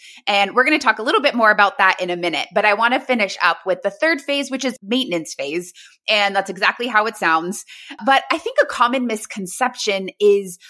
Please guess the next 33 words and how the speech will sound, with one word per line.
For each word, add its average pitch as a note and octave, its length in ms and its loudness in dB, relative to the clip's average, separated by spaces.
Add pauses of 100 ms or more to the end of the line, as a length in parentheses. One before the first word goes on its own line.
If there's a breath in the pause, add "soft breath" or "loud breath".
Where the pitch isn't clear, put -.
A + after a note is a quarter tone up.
(240 loud breath)
when A#3+ 140 4
we F#4 100 4
think C#4 320 -2
about F#3 380 2
strength A#3 520 -2
training F#3 440 -8
or E3+ 180 -4
weightlifting, F3+ 840 -2
at A3+ 160 2
least D#4+ 280 -4
for B3 200 2
me F3+ 480 0
initially, A3+ 680 -2 (260 loud breath)
when A#3 160 0
I A3 80 2
thought G3+ 240 0
about, G3+ 300 2 (100)
when G3+ 160 -4
I G3 80 2
heard G#3+ 220 -4
the A#3 60 0
word E3+ 300 -2
weightlifting, A#3 680 -2 (340 loud breath)
my B3 160 2
mind C4+ 340 0
immediately A#3 680 -2
goes G#3 320 2
to G#3 100 -6
those F#3+ 220 -2
huge A3+ 400 -6
ass C4 260 2
dudes G3 480 -8 (340 loud breath)
l-, G3 140 -18